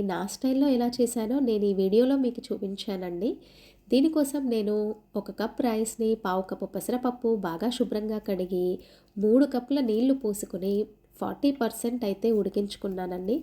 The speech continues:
ఇలా ఫార్టీ పర్సెంట్ ఉడికించుకున్న ఈ అన్నము పప్పులో నేను మూడు కప్పుల పాలైతే పోసానండి. కొద్దిమంది మొత్తం పాలతోనే ఉడికించుకుంటారు బాగుంటుందని. నేనైతే అలా కాదండి, మూడు కప్పుల నీళ్లు, మూడు కప్పుల పాలు పోసైతే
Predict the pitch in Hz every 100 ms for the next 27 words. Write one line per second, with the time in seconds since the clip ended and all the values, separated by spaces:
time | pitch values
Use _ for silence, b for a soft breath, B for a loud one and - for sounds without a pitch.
0 | B B 214 247 320 320 254 269 269 226
1 | 226 233 214 202 208 196 - 214 196 180
2 | 175 180 226 269 233 185 190 208 214 -
3 | 170 175 180 185 196 B B B - 196
4 | 180 180 180 180 202 196 233 269 269 214
5 | - 226 226 220 220 - _ _ 196 180
6 | 220 240 - 233 226 190 190 - 208 180
7 | 175 302 B B B - 185 240 247 247
8 | 277 269 196 - - 294 285 233 226 226
9 | 220 233 196 214 208 - 214 185 190 220
10 | 247 190 185 185 202 196 190 190 170 B
11 | B 202 190 220 269 254 220 220 220 208
12 | 208 302 226 202 196 175 190 180 180 190
13 | 247 349 254 208 202 180 - 185 185 -
14 | B B B 208 180 196 240 - 202 202
15 | 185 -